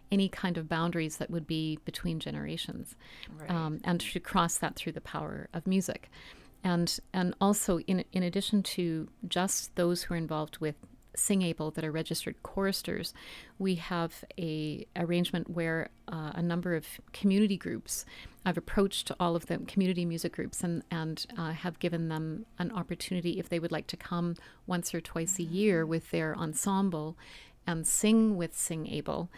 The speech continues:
Speaker 1: uh,
Speaker 2: Ah.
Speaker 1: and, uh, help to support during
Speaker 2: Mm-hmm.
Speaker 1: rehearsal, but then also at that rehearsal where they would, they choose that they would come, and they
Speaker 2: Right.
Speaker 1: can also perform one piece, and, and so it provides awareness for,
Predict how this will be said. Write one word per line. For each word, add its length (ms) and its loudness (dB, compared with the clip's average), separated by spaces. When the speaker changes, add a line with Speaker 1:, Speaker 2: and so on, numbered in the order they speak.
Speaker 1:
uh, 60 0
Speaker 2:
Ah. 100 -12
Speaker 1:
and, 380 0
uh, 240 -4
help 320 0
to 120 -4
support 840 4
during 360 0
Speaker 2:
Mm-hmm. 180 -4
Speaker 1:
rehearsal, 400 2
but 160 0
then 140 0
also 540 0
at 160 -2
that 180 -2
rehearsal 420 -2
where 140 0
they 180 0
would, 140 -6
they 140 -2
choose 480 -2
that 120 -4
they 80 -2
would 140 -6
come, 380 -2
and 180 0
they 40 4
Speaker 2:
Right. 60 2
Speaker 1:
can 120 0
also 300 -2
perform 560 -4
one 200 -2
piece, 440 -4
and, 280 -4
and 200 -2
so 320 0
it 100 2
provides 360 0
awareness 500 0
for, 300 2